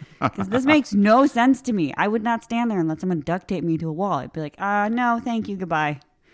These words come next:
Speaker 2: That's the whole pack mentality. They feel like they have to go along with it or they will be the Jane Isles of the group.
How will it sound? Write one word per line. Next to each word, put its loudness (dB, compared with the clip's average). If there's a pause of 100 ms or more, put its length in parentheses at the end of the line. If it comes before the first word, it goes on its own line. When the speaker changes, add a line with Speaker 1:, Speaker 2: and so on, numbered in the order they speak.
Speaker 2:
That's -4
the -4
whole -2
pack -8
mentality. -6
They -10
feel -8
like -8
they -6
have -12
to -12
go -4
along -2
with -8
it -6
or -4
they -6
will -6
be -6
the -10
Jane -4
Isles -2
of -8
the -10
group. -12